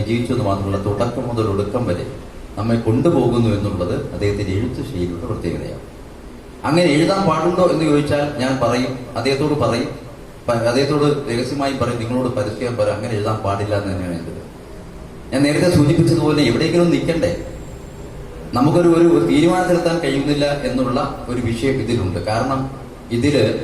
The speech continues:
ഞാൻ കാണുന്ന ഏറ്റവും പ്രധാനപ്പെട്ട പ്രശ്നം എന്ന് പറയുന്നത് ഒരു സാഹിത്യകാരനും ഒരു ചരിത്ര അധ്യാപകനും തമ്മിൽ വലിയൊരു സംഘർഷം ഇതിലുണ്ട് എന്നുള്ളതാണ്. സാഹിത്യത്തിന്റെ ഒരു ഘട്ടത്തിൽ നൂല് പൊട്ടിയിട്ട് അദ്ദേഹം ചരിത്രത്തിലേക്ക് പോകുന്നു.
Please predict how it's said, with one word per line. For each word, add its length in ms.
ഞാൻ 100
കാണുന്ന 320
ഏറ്റവും 240
പ്രധാനപ്പെട്ട 520
പ്രശ്നം 240
എന്ന് 120
പറയുന്നത് 400
ഒരു 120
സാഹിത്യകാരനും 800
ഒരു 100
ചരിത്ര 400
അധ്യാപകനും 560
തമ്മിൽ 180
വലിയൊരു 380
സംഘർഷം 480
ഇതിലുണ്ട് 460
എന്നുള്ളതാണ്. 360
സാഹിത്യത്തിന്റെ 560
ഒരു 140
ഘട്ടത്തിൽ 420
നൂല് 340
പൊട്ടിയിട്ട് 480
അദ്ദേഹം 340
ചരിത്രത്തിലേക്ക് 580
പോകുന്നു. 200